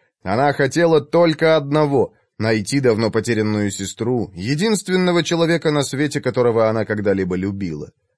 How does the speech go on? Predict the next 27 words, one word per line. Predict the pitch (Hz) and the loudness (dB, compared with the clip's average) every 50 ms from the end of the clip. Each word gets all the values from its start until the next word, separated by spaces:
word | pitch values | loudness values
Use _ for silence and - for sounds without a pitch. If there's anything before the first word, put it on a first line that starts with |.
| _ _ _ _ _ _ _ _ _ | _ _ _ _ _ _ _ _ _
«Я | - 98 117 151 190 202 208 | -6 -2 0 2 2 4 4
уберег | 214 196 170 202 202 196 214 214 190 - | 4 4 4 4 4 6 6 4 4 2
сестру | - - - 185 156 - - - 180 190 190 | -2 -2 0 0 0 0 0 2 4 6 6
от | 180 160 139 | 6 4 4
всех | - - - 185 180 160 - - | 0 -2 0 2 2 0 0 0
пороков | - 165 165 165 180 175 160 - 170 151 131 - | 2 2 4 6 4 4 4 4 2 2 4 4
и | 165 147 | 2 2
зла | 127 143 160 165 165 160 156 | 4 4 4 4 6 6 4
этого | 143 127 - 143 127 139 143 | 4 4 2 2 2 4 2
мира», — | 139 131 117 107 101 90 80 78 - - _ _ _ _ | 2 2 2 0 0 -2 -4 -8 -12 -16 _ _ _ _
ответил | - 110 117 - 95 98 92 82 - 98 95 90 | -2 -2 -2 0 -2 -2 -2 -2 -2 -4 -4 -4
он, | 82 80 76 85 _ _ _ _ _ _ _ _ | -6 -8 -10 -16 _ _ _ _ _ _ _ _
«включая | - - - 156 160 165 160 - - 165 170 165 160 156 151 | -18 -4 0 2 4 4 2 2 2 4 6 6 6 4 4
тебя. | - - - 147 151 139 120 123 104 87 87 - - _ _ _ _ _ _ _ | 2 0 0 0 0 2 2 0 0 0 -2 -6 -12 _ _ _ _ _ _ _
Ты | - 131 127 | -2 0 2
никогда | 123 123 120 127 139 123 131 127 160 156 143 | 2 2 2 2 0 0 0 0 2 2 2
не | 135 127 | 2 2
коснешься | - 127 123 - - 143 135 123 - - - 131 | 0 0 0 2 2 2 2 2 0 0 0 2
моей | 127 127 131 131 131 131 123 | 2 2 2 2 2 2 0
чистой | 104 - - 156 165 143 131 - - 139 135 131 | -2 -4 -2 0 0 0 0 2 2 2 2 2
и | |
совершенной | 120 - 143 143 139 135 - - - 151 143 143 143 139 139 | 0 0 2 2 2 2 2 0 2 2 4 4 4 4 2
сестры». | 120 - 135 139 127 - - 160 147 151 139 127 113 95 - _ _ _ _ _ _ _ _ _ _ | 2 0 -2 -2 -2 0 0 2 2 4 2 2 0 -2 -8 _ _ _ _ _ _ _ _ _ _
«Она | - 85 87 92 92 104 123 143 147 | -4 -2 -2 0 0 2 2 2 0
и | - - 147 151 | 0 0 0 2
моя | 151 156 156 156 160 160 160 147 120 | 2 2 2 2 4 4 4 4 2
сестра», — | 104 - 92 90 - - - 98 85 87 85 82 78 73 | 0 -2 -6 -8 -8 -6 -8 -6 -4 -2 -2 -4 -4 -6